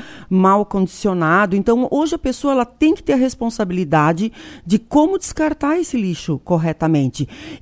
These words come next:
E se o executivo der mais um empurrão, oferecendo já o saco ali, essa sacola, que é um saco de cem litros, acaba que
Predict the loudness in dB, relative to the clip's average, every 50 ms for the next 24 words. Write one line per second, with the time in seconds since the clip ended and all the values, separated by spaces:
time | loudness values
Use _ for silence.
0 | -14 -14 -12 -4 -4 -2 -2 0 2 6 6 6 6 6 2 0 0 -4 -2 0
1 | 0 0 2 2 4 4 4 4 4 4 4 4 2 2 2 2 2 2 2 2
2 | 0 4 6 6 6 6 4 0 -2 -6 -20 -20 -20 -20 -20 -20 _ _ -2 -2
3 | -2 0 2 0 2 2 2 0 -2 2 4 4 6 6 6 4 2 0 0 0
4 | 0 0 -2 -4 _ _ -6 -2 -2 -2 -2 -2 -2 0 0 2 2 0 -2 _
5 | -2 -2 0 2 2 0 0 0 -2 -4 -4 -4 -6 -4 0 2 2 4 4 2
6 | 0 0 -2 -2 -2 -4 -4 -2 -2 -2 -2 -2 -6 -8 -8 -8 -2 0 2 2
7 | 4 4 4 4 2 2 0 0 -2 -2 -2 -4 -10 -16 -18 -20 -20 -20 -20 -10
8 | -4 -4 -4 -2 0 0 0 2 2 2 -2 0 -2 0 0 0